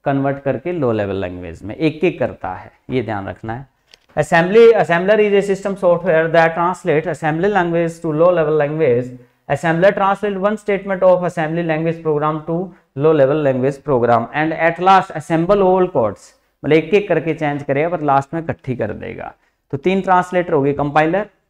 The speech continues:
इंटरप्रेटर, असेंबलर। Compiler, interpreter, high to binary, but assembly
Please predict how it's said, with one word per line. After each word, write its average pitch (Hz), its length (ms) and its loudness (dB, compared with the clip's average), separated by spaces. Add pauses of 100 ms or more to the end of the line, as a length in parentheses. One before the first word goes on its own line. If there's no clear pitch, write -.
(140)
इंटरप्रेटर, 156 680 -4
असेंबलर। 117 540 -6 (420)
Compiler, 175 440 4
interpreter, 190 520 0 (120)
high 127 180 2 (100)
to 185 60 0 (280)
binary, 156 360 2 (100)
but 185 160 4
assembly 151 640 0